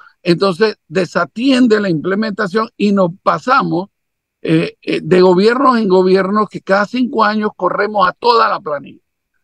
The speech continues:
Por fuera de que si esto fuera un negocio y usted cada cinco años cambia el noventa por ciento de su personal,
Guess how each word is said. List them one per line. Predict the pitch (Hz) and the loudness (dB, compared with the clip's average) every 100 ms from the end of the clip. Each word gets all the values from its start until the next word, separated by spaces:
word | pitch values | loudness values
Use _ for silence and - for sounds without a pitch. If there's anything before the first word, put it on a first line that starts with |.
| _ | _
Por | 202 185 | 0 2
fuera | 285 330 330 | 0 0 2
de | 285 | 0
que | 160 160 | -2 -6
si | - 180 | -2 0
esto | 202 - 226 | 0 0 -4
fuera | 220 214 | 0 0
un | 214 196 | 0 0
negocio | 160 185 156 - - _ _ _ | 0 0 0 -6 -20 _ _ _
y | - | -6
usted | 156 214 202 | -2 -2 -2
cada | 220 | -2
cinco | 214 240 220 214 | -2 -4 -4 -2
años | 214 214 196 | -2 -4 -4
cambia | 208 214 208 208 | -2 0 0 0
el | 175 | 0
noventa | 160 185 262 254 - | 0 0 2 0 -2
por | - 147 | -6 -8
ciento | 170 170 202 | -8 -8 -8
de | 180 | -8
su | 185 | -4
personal, | 208 175 202 131 - | -4 -2 -2 -4 -8